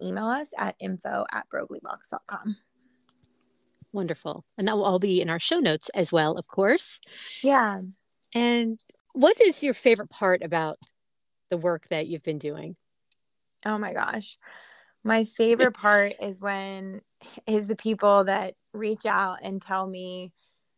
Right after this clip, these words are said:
Speaker 1: that this work has i-,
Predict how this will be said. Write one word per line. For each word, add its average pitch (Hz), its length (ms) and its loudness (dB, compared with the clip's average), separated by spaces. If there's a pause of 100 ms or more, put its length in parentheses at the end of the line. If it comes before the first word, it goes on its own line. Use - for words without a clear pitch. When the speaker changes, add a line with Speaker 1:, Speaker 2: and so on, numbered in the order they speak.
(440)
Speaker 1:
that 208 300 -6 (560)
this 196 260 -2
work 180 300 4
has 190 340 -4 (180)
i-, 196 120 -12